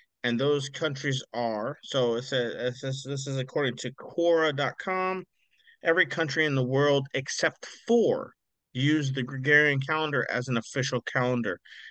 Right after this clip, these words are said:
The other four countries, Afghanistan, Iran, Solar Hij-, Hijri. Oh, no. Uh, Afghanistan and Iran use the Solar Hijri calendar.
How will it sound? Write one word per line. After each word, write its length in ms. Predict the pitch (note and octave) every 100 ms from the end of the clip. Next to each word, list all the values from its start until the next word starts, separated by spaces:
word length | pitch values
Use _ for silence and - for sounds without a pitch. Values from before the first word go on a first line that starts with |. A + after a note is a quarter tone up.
| -
The 80 | C3
other 180 | C#3+ E3+
four 220 | C#3+ F#3+
countries, 800 | - D3+ C3+ C3+ C3 C#3+ D3 - _ _ -
Afghanistan, 1000 | G#2 - B2+ B2 B2 C#3 C#3 D#3 E3+ F#3 G3 _ -
Iran, 800 | A2 A2 A2 B2 B2+ C3+ E3 F#3+ _ _ _ _ _
Solar 920 | - - - D#3+ E3 E3 E3 E3 D#3+ C3+ _ _ _ _ _ -
Hij-, 380 | D#3+ D#3 C3+ C#3
Hijri. 540 | F3 E3 D3 G3+ G3+ G3+ _ _ _ _ _ _ _ _ _ _ _ _ D3+
Oh, 220 | D3 A2+
no. 320 | D#3+ D3 G#2 A#2+ -
Uh, 160 | B2+ A2+ -
Afghanistan 680 | C3+ C3+ D#3 E3 C3+ E3+ E3
and 160 | D#3+ D#3+
Iran 480 | D#3+ D3+ C#3+ C#3+ C3+
use 280 | C3+ C3+ -
the 120 | A#2+
Solar 500 | - D3+ D#3 D#3 C3+
Hijri 680 | C#3 E3+ E3 D3 D3 B2+
calendar. 680 | C3+ B2+ A#2 A#2 A2+ B2